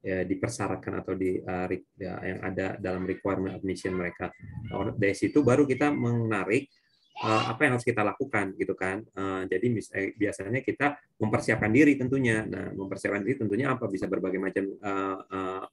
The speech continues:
eh, langkah, berbagai macam upaya, yaitu pertama kita bisa membeli buku, yang kedua kita bisa belajar dari, eh, prep software, ketiga kita bisa mengikuti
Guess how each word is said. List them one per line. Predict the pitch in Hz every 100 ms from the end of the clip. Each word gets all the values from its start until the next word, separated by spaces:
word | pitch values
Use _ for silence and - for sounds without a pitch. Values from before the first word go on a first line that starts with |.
| _ -
eh, | 95 95
langkah, | 127 131 113 95 - 101
berbagai | 95 95 92
macam | 92 95 -
upaya, | - 117 107 98
yaitu | 90 123 123 - - _
pertama | - - 92 104
kita | 95 98
bisa | 87 90
membeli | 87 90
buku, | 131 - 120
yang | 92
kedua | 92 90
kita | - -
bisa | 92 87
belajar | 90 87 90 90
dari, | 90 90 - _ _ -
eh, | 98 92
prep | 98 -
software, | - 131 127 117 113 -
ketiga | 104 101 92 101
kita | 95 95 90
bisa | 92
mengikuti | 92 90 87 98 -